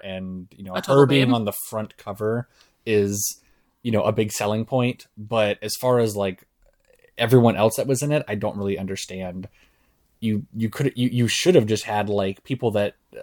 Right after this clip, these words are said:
Speaker 1: like, I've never seen in any other movie and never heard of, and find, like, a, some kind of hidden dream cast where, like, Game of Thrones, where it's like, I don't know any of these people, and then it turns out that, like, they're amazing actors or something. That's what they should have done, 'cause I don't, I, I, I,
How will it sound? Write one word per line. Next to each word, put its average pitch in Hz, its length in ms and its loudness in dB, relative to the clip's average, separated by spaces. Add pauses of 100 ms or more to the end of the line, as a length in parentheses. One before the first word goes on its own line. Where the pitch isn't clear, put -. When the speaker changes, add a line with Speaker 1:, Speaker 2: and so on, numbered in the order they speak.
(140)
Speaker 1:
like, 110 280 0
I've 113 180 4
never 117 640 2
seen 113 380 -4
in 104 100 -2
any 107 260 -4
other 104 140 0
movie 101 300 -2
and 98 100 -2
never 98 260 -2
heard 98 220 -6
of, 104 160 -2
and 101 220 -6
find, 104 280 -4
like, 95 240 -4
a, 95 360 -6 (340)
some 123 200 -4
kind 117 160 -2
of 104 80 0
hidden 110 340 0
dream 101 400 -4
cast 90 560 -8
where, 95 540 -4 (200)
like, 127 140 0
Game 135 220 4
of 120 80 0
Thrones, 113 360 2
where 101 120 2
it's 98 100 -2
like, 101 160 -4
I 131 60 6
don't 143 180 4
know 123 160 4 (140)
any 123 240 0
of 117 60 0
these 107 180 -4
people, 113 500 -4 (160)
and 120 140 -2
then 120 80 2
it 110 100 -6
turns 113 240 -6
out 107 120 -4
that, 101 100 -8
like, 98 140 -6
they're 101 120 -2
amazing 95 380 -4
actors 92 360 -12
or 90 60 -12
something. 92 240 -14
That's 98 140 -14
what 101 80 -12
they 92 80 -8
should 104 180 -8
have 92 140 -10
done, 92 260 -8
'cause 107 220 -8
I 98 100 -8
don't, 98 220 -8 (100)
I, 95 220 -12
I, 95 80 -12 (180)
I, 95 80 -20